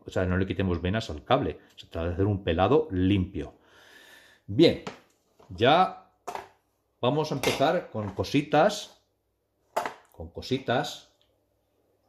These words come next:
¿Cuánto llevamos? Veintinueve minutos. Bien, ya os dije que parecen tonterías, pero estos vídeos se alargan porque,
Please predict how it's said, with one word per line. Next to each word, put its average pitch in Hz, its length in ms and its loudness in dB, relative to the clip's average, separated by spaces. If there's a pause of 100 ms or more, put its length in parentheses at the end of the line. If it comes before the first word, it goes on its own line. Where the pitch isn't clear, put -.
(2000)
¿Cuánto 95 240 -2
llevamos? 123 720 -2 (500)
Veintinueve 95 580 0
minutos. 73 360 -8 (100)
Bien, 101 340 -2 (880)
ya 107 100 6
os 117 60 6
dije 135 280 2
que 95 280 0
parecen 98 400 -4
tonterías, 104 520 0
pero - 480 2 (360)
estos - 180 -4
vídeos 113 240 4
se - 80 0
alargan 110 380 2
porque, 87 540 -2